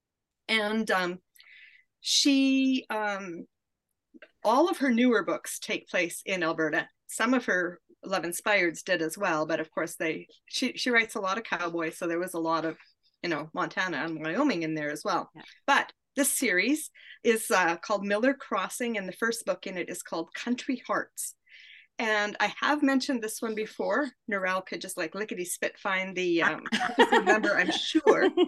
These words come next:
Speaker 1: Um, but Adele travels from Whitehorse, uh, which is not in Alberta, with a little boy named Dean. She had promised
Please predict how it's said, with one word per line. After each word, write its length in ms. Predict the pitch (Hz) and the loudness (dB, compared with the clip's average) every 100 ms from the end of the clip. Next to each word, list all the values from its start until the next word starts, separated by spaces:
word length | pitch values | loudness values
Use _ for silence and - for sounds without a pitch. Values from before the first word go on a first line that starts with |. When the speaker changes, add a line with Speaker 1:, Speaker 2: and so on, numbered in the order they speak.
| 311 - 269 - 269 | 2 -6 -12 -6 0
Speaker 1:
Um, 460 | 233 220 214 214 - 214 | 4 4 2 -4 -10 -2
but 360 | 233 214 - - | 2 4 2 -2
Adele 380 | 240 226 247 285 | -2 0 2 2
travels 580 | 294 254 214 214 214 - | 0 0 0 0 -2 -4
from 420 | - 208 196 196 - | -4 -4 -4 -8 -12
Whitehorse, 1080 | 196 202 247 - 196 180 - - - - - | -4 0 0 -2 -2 0 -2 -4 -4 -8 -8
uh, 120 | 196 175 | -6 -6
which 180 | 175 | -6
is 80 | 190 | -4
not 200 | 285 415 | -4 -2
in 80 | 285 | -2
Alberta, 360 | 165 147 143 233 - _ _ - - - - | -2 -4 -4 -6 -10 _ _ -20 -20 -20 -12
with 360 | 208 240 262 - | 0 4 4 2
a 60 | 240 | 0
little 220 | 254 277 | 2 2
boy 240 | 208 190 190 | 2 0 0
named 380 | 180 175 170 | -2 -4 -4
Dean. 500 | 196 226 196 151 139 165 _ _ - - _ _ _ - - | 0 2 2 0 -2 -10 _ _ -20 -20 _ _ _ -18 -6
She 240 | - 277 | -2 0
had 280 | 247 247 233 | 2 0 -2
promised 800 | - 240 233 254 269 - - - | -6 -2 2 2 0 -4 -12 -16